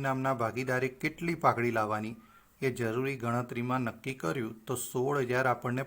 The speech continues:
પાઘડી મળી. અને હવાલા નંબર સાતમાં આપણને કીધું હતું કે તે પોતાની પાઘડીની રકમ રોકડમાં લાવશે. આથી આપણે એ કામ નોંધ લખી હતી એની કે રોકડ ખાતે ઉધાર તે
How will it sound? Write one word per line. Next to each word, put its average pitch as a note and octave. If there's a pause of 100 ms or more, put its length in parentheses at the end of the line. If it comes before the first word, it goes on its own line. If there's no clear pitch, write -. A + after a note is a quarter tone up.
પાઘડી A2
મળી. G#2 (840)
અને A#2+ (500)
હવાલા A2+
નંબર C3
સાતમાં B2
આપણને C3
કીધું C#3
હતું A#2
કે A#2+ (200)
તે C3 (120)
પોતાની B2
પાઘડીની A#2
રકમ B2 (320)
રોકડમાં C#3+
લાવશે. F#2+ (680)
આથી B2+ (340)
આપણે C3 (300)
એ - (120)
કામ C3 (100)
નોંધ C3+
લખી C#3+
હતી A#2
એની G2+ (840)
કે A#2+
રોકડ G#2+ (120)
ખાતે - (120)
ઉધાર G#2+ (120)
તે C3